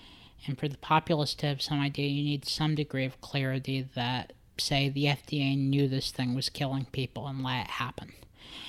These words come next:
And I find that a little bit distasteful because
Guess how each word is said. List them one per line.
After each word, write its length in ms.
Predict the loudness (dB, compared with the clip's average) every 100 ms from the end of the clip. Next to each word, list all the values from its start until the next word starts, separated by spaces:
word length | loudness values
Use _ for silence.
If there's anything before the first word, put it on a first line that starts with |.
| -14 -14 -12
And 280 | -2 0 0 -4 -6
I 80 | 0
find 240 | 6 6
that 200 | 8 6
a 20 | 4
little 280 | 4 4
bit 240 | 2 -2 -2
distasteful 720 | -4 -2 -2 -2 -2 0 0
because 520 | 0 -2 -2 -4 -8